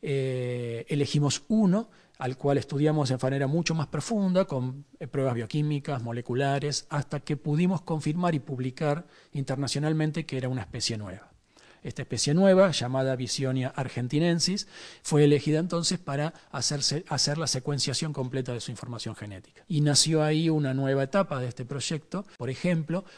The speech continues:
buscando enzimas que trabajen a baja temperatura y que, eh, sean candidatos a aplicar en algún, eh, proceso industrial o biotecnológico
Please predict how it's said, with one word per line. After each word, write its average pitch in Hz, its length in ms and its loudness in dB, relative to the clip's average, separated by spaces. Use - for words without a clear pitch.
buscando 139 800 -2
enzimas 147 760 0
que 127 100 0
trabajen 123 640 0
a 120 100 -8
baja 113 220 -6
temperatura 151 760 -2
y 180 140 0
que, 190 380 2
eh, 139 340 0
sean 170 420 4
candidatos 143 720 2
a 135 80 2
aplicar 147 460 -2
en 170 80 0
algún, 190 560 0
eh, 143 80 -6
proceso 143 560 0
industrial 147 500 0
o 131 80 0
biotecnológico 127 920 -4